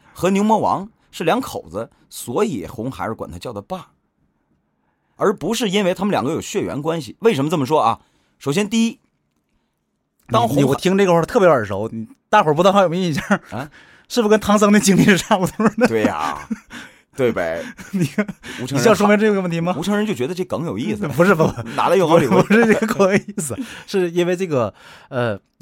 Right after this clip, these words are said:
Speaker 2: 性质还是不一样，对吧？
Speaker 1: 但是啊，
Speaker 2: 嗯。
Speaker 1: 这里面有一个根据，
Speaker 2: 嗯。
Speaker 1: 大家可以详细的去看一下《西游记》哈。
Speaker 2: 嗯。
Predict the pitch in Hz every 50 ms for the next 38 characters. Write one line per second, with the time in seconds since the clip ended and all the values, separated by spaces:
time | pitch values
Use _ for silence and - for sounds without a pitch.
0 | 151 143 - - 254 214 170 139 127 127 156 165 170 143 135 165 185 - - _
1 | _ _ - 120 113 101 87 _ _ _ - - - _ _ _ _ - 156 135
2 | - - 175 - - 76 - - _ _ _ _ _ _ _ _ - 123 113 -
3 | 101 110 127 120 92 71 62 85 95 120 110 - 165 170 170 - - - _ _
4 | _ - 120 117 110 98 92 _ - 160 156 160 160 156 156 135 98 - - -
5 | 87 131 143 170 147 107 87 78 - 110 98 90 78 73 - _ _ _ _ _
6 | - - - 165 95 73 90 87 69 62 - - - 107 95 90 87 - 82 -
7 | - - _ - 127 131 127 110